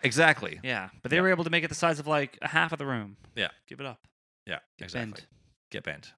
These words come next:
Speaker 2: That's annoying. But
Speaker 1: Yeah.
Speaker 2: also, you get it.
Speaker 1: Oh, I get it, and I get
Speaker 2: American
Speaker 1: it why.
Speaker 2: history is just riddled in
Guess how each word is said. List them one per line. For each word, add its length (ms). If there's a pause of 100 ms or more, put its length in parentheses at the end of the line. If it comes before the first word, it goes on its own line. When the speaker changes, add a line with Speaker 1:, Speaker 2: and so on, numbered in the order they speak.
Speaker 2:
That's 180
annoying. 340 (200)
But 120
Speaker 1:
Yeah. 80
Speaker 2:
also, 480 (1040)
you 60
get 160
it. 100 (920)
Speaker 1:
Oh, 100
I 120
get 200
it, 120
and 20
I 160
get 40
Speaker 2:
American 260
Speaker 1:
it 40
why. 100
Speaker 2:
history 300
is 100
just 180
riddled 640
in 500